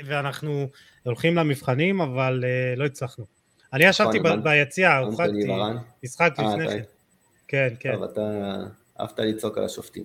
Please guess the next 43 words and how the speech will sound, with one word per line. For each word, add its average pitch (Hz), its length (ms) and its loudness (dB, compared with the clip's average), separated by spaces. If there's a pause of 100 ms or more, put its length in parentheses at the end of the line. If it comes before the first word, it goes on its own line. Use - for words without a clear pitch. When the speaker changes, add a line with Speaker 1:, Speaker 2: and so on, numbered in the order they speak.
(720)
Speaker 1:
אני, 120 140 -6
אני 127 180 -2
יודע, 175 360 4
מי, 190 220 0
אה, 151 260 2
זה 135 160 -2
היה 170 220 2
ארז 208 260 0
פפיר 208 340 -2
נראה 151 260 2
לי, 117 120 -4 (400)
העיף 135 200 -6
אותי, 123 260 -8
או 110 420 -8
זיו 143 300 -2
אדלר 139 220 -4
נראה 110 200 -10
לי. 110 60 -8 (200)
Speaker 2:
<laughs> - 160 -20
Speaker 1:
לא 175 80 2
משנה, 180 300 2
אבל 127 140 0
זה 139 140 -4
כבר 135 200 -6
לפעם 135 360 -4
אחרת. 117 380 -10 (680)
אה, 139 580 2 (1200)
Speaker 2:
כן, 202 120 4
אני 151 100 6
Speaker 1:
תשמע, 220 280 8
Speaker 2:
חושב - 140 6
Speaker 1:
אבל - 80 6
Speaker 2:
שזה, 175 440 6
היום 156 240 12
אני 170 160 8
מסתכל 151 480 4
אחורה, 110 540 4
ואני 113 640 0
חושב 123 200 -8
שבאמת 123 480 0
הייתי 120 280 0
מאמן 110 360 -2
צעיר, 117 420 0